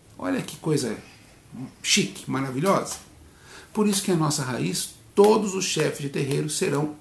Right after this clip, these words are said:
caboclos ou caboclas. O preto velho, a nossa casa chama-se Cabana do Pai Tobias de Guiné.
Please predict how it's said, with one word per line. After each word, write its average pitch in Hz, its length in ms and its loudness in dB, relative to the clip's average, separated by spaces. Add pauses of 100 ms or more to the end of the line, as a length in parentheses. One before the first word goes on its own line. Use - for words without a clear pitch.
(120)
caboclos 165 640 -2
ou 156 140 -4
caboclas. - 640 -6 (540)
O 190 100 6
preto 202 280 6
velho, 170 300 2
a 123 40 -2
nossa 151 260 2
casa 175 200 0
chama-se 156 240 -4
Cabana 226 640 4
do 202 120 2
Pai 185 220 2
Tobias 156 460 0
de 147 100 -2
Guiné. 180 340 0